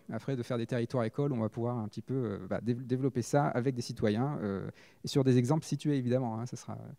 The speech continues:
c'est pas une règle universelle, ça, hein, ça, après, c'est à décliner dans, dans les territoires, quoi. Ok, bah donc voilà, donc je vais conclure là-dessus. Euh, vous voyez, <laughs> je finis avec mes, mes petits,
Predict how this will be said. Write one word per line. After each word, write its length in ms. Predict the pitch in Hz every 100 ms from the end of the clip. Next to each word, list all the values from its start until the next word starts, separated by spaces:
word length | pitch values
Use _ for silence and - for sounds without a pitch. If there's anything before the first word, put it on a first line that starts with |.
| - -
c'est 140 | - 120
pas 160 | 147
une 180 | 143 131
règle 240 | 123 143
universelle, 500 | 127 123 123 - 117
ça, 140 | 113 104
hein, 140 | 110
ça, 140 | 127 101
après, 180 | -
c'est 180 | 135 -
à 80 | 104
décliner 380 | 117 - 117 139
dans, 120 | 120
dans 180 | 110 113
les 80 | 113
territoires, 420 | 104 117 107 101
quoi. 120 | 147 127 _ _ _ - - - - - - - - - _ _ -
Ok, 160 | 170
bah 120 | 131
donc 100 | 110
voilà, 160 | 143 120
donc 140 | 113
je 60 | 113
vais 60 | 156
conclure 300 | 196 180 151
là-dessus. 460 | 135 - 190 254
Euh, 80 | -
vous 60 | 131
voyez, 180 | 147
<laughs> 320 | 156 127 160 156
je 120 | 147
finis 240 | 139 151
avec 220 | 147 127
mes, 240 | 135 120 110
mes 160 | 113
petits, 240 | 117 -